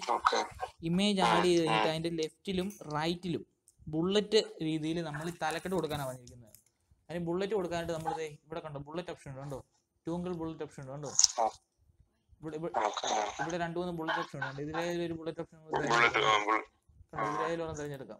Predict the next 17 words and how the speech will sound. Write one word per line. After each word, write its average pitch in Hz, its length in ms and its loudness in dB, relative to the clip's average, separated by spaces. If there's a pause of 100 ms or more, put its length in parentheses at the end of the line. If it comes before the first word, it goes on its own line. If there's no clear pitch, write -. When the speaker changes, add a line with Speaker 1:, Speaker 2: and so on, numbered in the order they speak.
Speaker 2:
കണ്ടോ? 135 180 -12
ഇതെല്ലാം 147 320 -12
ബുള്ളറ്റ് 143 240 -12
ഓപ്ഷനാണ്. - 540 -18 (300)
ഈ 143 40 -10
കിടക്കുന്നില്ല 139 420 -8
കണ്ടോ? 143 180 -8
നമുക്ക് 151 360 -12
ഈ 170 180 -4 (380)
ആരോ 170 300 -2
വേണം 160 160 -6
ആരോ 151 260 -4
ഇടാം. 139 200 -8 (640)
Dark 170 440 0 (260)
ഇത് 160 120 -2
വേണമെങ്കിൽ 156 320 0
അതിടാം. 143 380 0